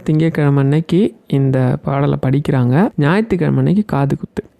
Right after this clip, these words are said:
ஞாயிற்றுக்கிழமை அன்னைக்கு சாயந்தரம் இவங்க கைக்கு ஆறு லட்ச ரூபா பணம் வருது. கடனை அடைச்சிட்டாங்க. ரொம்ப சந்தோஷம் அவங்களுக்கு. அதனால மட்டும் இல்ல,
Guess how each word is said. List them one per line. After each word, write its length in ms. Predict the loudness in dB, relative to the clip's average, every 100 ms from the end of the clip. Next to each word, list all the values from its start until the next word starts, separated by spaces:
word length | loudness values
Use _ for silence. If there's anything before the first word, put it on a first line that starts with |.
| -2
ஞாயிற்றுக்கிழமை 540 | 0 0 0 0 0
அன்னைக்கு 300 | 0 0 0
சாயந்தரம் 340 | 2 2 2 2
இவங்க 180 | 0
கைக்கு 340 | 0 -2 -2 -2
ஆறு 240 | 0 0
லட்ச 180 | -2 -2
ரூபா 180 | -2 -2
பணம் 360 | -2 0 0
வருது. 280 | 0 0 0 -4
கடனை 400 | -6 0 2 2
அடைச்சிட்டாங்க. 800 | 2 0 -2 -6 -4 -2 0 -2 0
ரொம்ப 320 | 0 2 2
சந்தோஷம் 500 | 0 0 0 -2 -4
அவங்களுக்கு. 420 | -4 -4 -6 -8 -16 -4
அதனால 640 | 0 0 2 2 0 0
மட்டும் 360 | -2 -2 0
இல்ல, 440 | 0 2 0 0